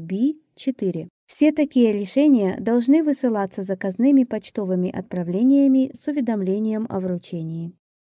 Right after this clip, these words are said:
Страница двадцать. Руководство по процессуальным гарантиям штата Нью-Гэмпшир в области специального образования.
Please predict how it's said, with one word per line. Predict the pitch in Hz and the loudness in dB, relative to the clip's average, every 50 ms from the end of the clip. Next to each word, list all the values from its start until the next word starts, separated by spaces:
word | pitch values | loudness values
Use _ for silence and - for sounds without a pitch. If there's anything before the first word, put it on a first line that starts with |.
| _ _ _ _ _ | _ _ _ _ _
Страница | - - - - 214 202 196 196 214 269 285 - - 269 254 247 - | -20 -12 -8 -4 -2 0 0 2 2 2 0 0 -4 -6 -6 -6 -10
двадцать. | - 180 175 175 170 160 165 165 - - 180 165 - _ _ _ _ _ _ - | -12 -8 -6 -4 -4 -4 -6 -8 -10 -12 -12 -12 -12 _ _ _ _ _ _ -4
Руководство | 208 214 208 233 226 214 214 196 190 - - 202 190 | -4 -2 0 0 2 2 2 0 -2 -2 -2 -2 0
по | 185 196 185 | 0 -2 -4
процессуальным | - 190 185 185 - 185 185 - 190 185 180 175 175 175 175 175 | -2 -2 -4 -4 -4 -8 -6 -4 -2 0 0 0 0 0 0 0
гарантиям | 180 190 202 240 277 285 277 - 262 262 254 247 | 0 0 0 2 2 2 2 2 2 2 2 0
штата | - - 302 330 330 311 | 0 -2 -4 -2 0 2
Нью-Гэмпшир | 294 262 247 226 190 202 190 180 180 - - 185 180 180 | 4 4 4 4 2 0 0 0 -2 -2 -4 -4 -4 0
в | 226 | -2
области | 277 277 285 285 269 - - 269 | -2 0 0 -2 -2 -2 -4 -6
специального | - - 233 - - 202 185 185 190 208 214 196 196 185 | -6 -6 -10 -8 -6 -4 -2 -2 -2 -4 -4 -4 -4 -4
образования. | 180 - 175 170 160 - 170 156 160 160 156 156 160 160 160 165 170 | -4 -6 -8 -10 -10 -10 -10 -10 -10 -12 -12 -10 -10 -10 -12 -12 -14